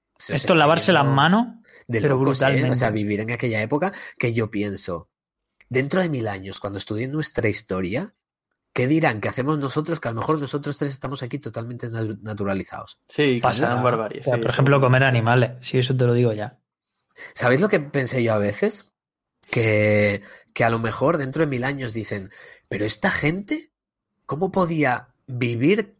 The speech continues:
Speaker 1: más o menos una vida normal sabiendo que en cualquier momento podían enfermar y a lo mejor, y había enfermedades y cosas que les mataba"? ¿Sabes? Que ellos a lo
Speaker 2: ¿Acordáis
Speaker 1: mejor
Speaker 2: del
Speaker 1: estén
Speaker 2: coronavirus?
Speaker 1: acostumbrados a cambiarse
Speaker 3: Claro.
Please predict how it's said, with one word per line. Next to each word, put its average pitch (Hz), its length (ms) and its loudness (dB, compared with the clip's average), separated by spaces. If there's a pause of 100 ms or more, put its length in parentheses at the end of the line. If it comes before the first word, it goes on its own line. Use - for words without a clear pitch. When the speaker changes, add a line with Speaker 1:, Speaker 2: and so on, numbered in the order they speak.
(260)
Speaker 1:
más 147 260 -6
o 131 60 0
menos 143 540 -4
una 127 420 -6
vida 120 240 -2
normal 117 460 -2 (220)
sabiendo 127 400 -4
que 170 80 -6
en 127 60 -8
cualquier 127 260 -2
momento 180 260 -2
podían 131 240 -2
enfermar 185 540 -2
y 143 80 0
a 117 40 -2
lo 113 60 -6
mejor, 104 300 -8
y - 100 -8
había 110 140 -2
enfermedades 170 580 -2
y 113 60 -8
cosas 202 260 -4
que 147 100 0
les 110 160 -4
mataba"? 117 600 -2 (580)
¿Sabes? 196 300 0
Que - 100 0
ellos 131 180 4
a 117 80 6
lo 127 120 6
Speaker 2:
¿Acordáis - 0 -
Speaker 1:
mejor 131 140 4
Speaker 2:
del 127 40 4
Speaker 1:
estén - 160 0
Speaker 2:
coronavirus? 113 280 4
Speaker 1:
acostumbrados 170 420 4
a 131 120 0
cambiarse 175 840 0
Speaker 3:
Claro. - 140 -10